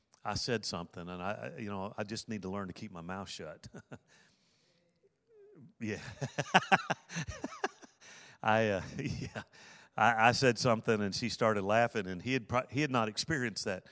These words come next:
joy before. <laughs> And so we're s-, her, her neurologist. So we're sitting in the neuro-, neurologist office, and she's just cackling. And he looks at me, and he says, here's what he said. He says, "You know, I can give her a pill for that."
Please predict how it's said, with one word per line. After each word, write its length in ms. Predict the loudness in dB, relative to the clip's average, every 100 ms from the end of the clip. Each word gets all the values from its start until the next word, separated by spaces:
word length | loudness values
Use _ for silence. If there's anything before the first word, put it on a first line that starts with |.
| -20 _ -2
joy 300 | 0 2 2
before. 540 | -2 -4 -4 -4 -6
<laughs> 60 | -16 -20 -20 -20 -12 -12 -10 -14 _ -20 -20 -10 -6
And 160 | -4
so 220 | -2 0 0
we're 120 | 0
s-, 120 | -4 -8 0
her, 120 | 0 0 -6
her 120 | -4
neurologist. 720 | -2 0 0 -2 -6 -6 -8 -10 _ -20 -20 -20 _ -6
So 160 | 0
we're 100 | 2
sitting 240 | 2 -2 -2
in 80 | 0
the 60 |
neuro-, 280 | 4 4 4
neurologist 680 | -2 2 4 4 0 -4 -2
office, 320 | -2 -2 -6
and 100 | -10
she's 200 | -8 -6
just 280 | -6 -8 -10
cackling. 500 | -12 -14 -14 -16 -18 -20 _ _ _ _ _ _ _ _ _ -10
And 220 | -8 -6
he 100 | -6
looks 260 | -4 -4 -4
at 60 |
me, 180 | -6 -6
and 80 | -4
he 80 | -6
says, 600 | -6 -4 -4 -4 -6 -8 -12 -10
here's 220 | -8 -8
what 80 | -8
he 80 |
said. 300 | -8 -6 -8 -12 _ _ _ _ _
He 100 | -6
says, 220 | -4 -4
"You 60 | -4
know, 80 | -4
I 100 | -6
can 220 | -6 -6
give 180 | -6 -4
her 140 | -6
a 40 | -4
pill 260 | -4 -6
for 160 | -8 -10
that." 440 | -10 -12 -16 -20